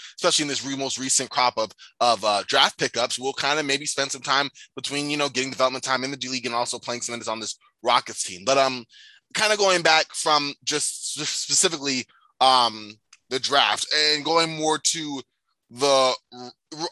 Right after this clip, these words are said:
offseason for the Rockets outside of that, the player personnel moves that didn't involve, you know, obviously the biggest stuff, more around the edges. You did,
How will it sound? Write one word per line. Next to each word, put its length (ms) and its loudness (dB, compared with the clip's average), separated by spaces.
offseason 500 2
for 220 -4
the 60 -4
Rockets 400 0
outside 400 -2
of 100 -8
that, 260 -14
the 80 -6
player 300 0
personnel 480 0
moves 260 -6
that 160 -2
didn't 240 -4
involve, 460 0
you 100 -4
know, 60 0
obviously 320 -2
the 160 -4
biggest 340 0
stuff, 320 -6
more 240 -4
around 200 -4
the 120 -6
edges. 320 -6
You 100 -10
did, 300 2